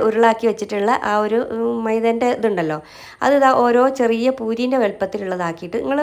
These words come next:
മുന്നത്തെ എൻ്റെ ചട്ടിപ്പത്തിരിൻ്റെ വീഡിയോയിൽ കണ്ടിട്ടുണ്ടാവും. ഞാനിങ്ങനെയാണ് ട്ടോ പെട്ടെന്ന് നമുക്ക് ഈ, ഉം, ചപ്പാത്തിയൊക്കെ പരത്തിയെടുക്കാൻ വേണ്ടിയിട്ട് ഇങ്ങനെ അട്ടിക്ക് വെച്ചിട്ടാണ്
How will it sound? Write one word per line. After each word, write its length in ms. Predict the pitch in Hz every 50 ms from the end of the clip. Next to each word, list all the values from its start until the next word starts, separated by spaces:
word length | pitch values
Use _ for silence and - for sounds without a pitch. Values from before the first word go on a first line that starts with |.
| 302 311
മുന്നത്തെ 340 | 262 254 254 262 262 254 277 277
എൻ്റെ 140 | 254 247 262 254
ചട്ടിപ്പത്തിരിൻ്റെ 580 | 262 233 233 226 - 226 220 240 233 233 233 247 240
വീഡിയോയിൽ 260 | 220 196 208 208 214 214 214
കണ്ടിട്ടുണ്ടാവും. 600 | 196 180 180 185 185 185 175 165 165 165 196 302 330 - - - - - _ -
ഞാനിങ്ങനെയാണ് 640 | 214 226 247 262 247 233 233 240 233 196 185 185 180 185
ട്ടോ 80 | 180 165 170
പെട്ടെന്ന് 380 | 196 190 190 214 220 226 247 269 262 202
നമുക്ക് 340 | 214 214 214 214 - 226 220 220 208 - 196 208
ഈ, 20 | 214 208 208 208 - - -
ഉം, 100 | - 180 190 190 185 180 -
ചപ്പാത്തിയൊക്കെ 500 | 202 202 - 196 196 202 214 214 208 208 208
പരത്തിയെടുക്കാൻ 560 | 190 175 175 175 - 214 202 185 - 185 180 185
വേണ്ടിയിട്ട് 280 | 180 175 170 170 170 - - - - - - -
ഇങ്ങനെ 200 | - 233 254 247
അട്ടിക്ക് 300 | 233 240 - 277 269 277 269 226
വെച്ചിട്ടാണ് 400 | - - 185 - 185 170 180